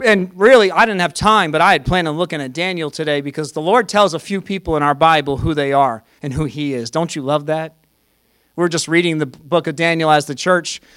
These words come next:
right now. If you're doing our Bible plan, that's what we're going through. And God really shows people who they are. And I had planned on last week as well.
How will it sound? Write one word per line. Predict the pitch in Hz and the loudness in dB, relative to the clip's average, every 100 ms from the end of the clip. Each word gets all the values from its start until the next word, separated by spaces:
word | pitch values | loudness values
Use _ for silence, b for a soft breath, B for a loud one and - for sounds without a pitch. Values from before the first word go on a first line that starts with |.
| b | b
right | 156 156 | 0 2
now. | 160 | 0
If | 151 | -2
you're | 151 | -4
doing | 135 175 170 | -6 -6 -2
our | 147 | -2
Bible | 143 160 160 | 2 2 2
plan, | 143 151 143 | -4 -6 -6
that's | - | -4
what | 143 | -4
we're | |
going | 131 151 151 | 0 0 -2
through. | 147 143 135 - b b | -2 0 -2 -4 b b
And | 139 139 | -2 4
God | 185 185 | 6 6
really | 190 180 | 2 2
shows | 160 202 185 170 147 - - _ _ _ | 0 4 4 4 0 -6 -8 _ _ _
people | - 202 - 165 | -2 0 2 0
who | 170 165 | 0 0
they | 156 | 4
are. | 165 175 156 - _ | 6 8 6 0 _
And | 143 | -4
I | 165 | -2
had | 170 143 | -2 -2
planned | 180 180 | 0 0
on | 160 | 0
last | 180 202 - | 0 0 -2
week | 170 156 | -6 -4
as | 156 | -4
well. | 147 190 185 160 - | 4 6 8 4 0